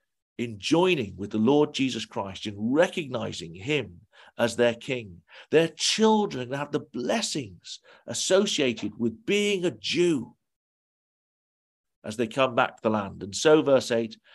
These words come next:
"I will hiss for them and gather them,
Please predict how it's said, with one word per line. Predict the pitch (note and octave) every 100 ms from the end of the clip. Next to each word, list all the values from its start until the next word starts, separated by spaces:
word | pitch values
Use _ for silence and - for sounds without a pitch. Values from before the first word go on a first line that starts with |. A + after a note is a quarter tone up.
| - _ _
"I | A#2 B2
will | A2+
hiss | A2 - F3+ -
for | -
them | D3 D3 D3+ - _ _ _ _ _ -
and | A2+ A2+ F#2 _ -
gather | A#2 A2 G2+
them, | - -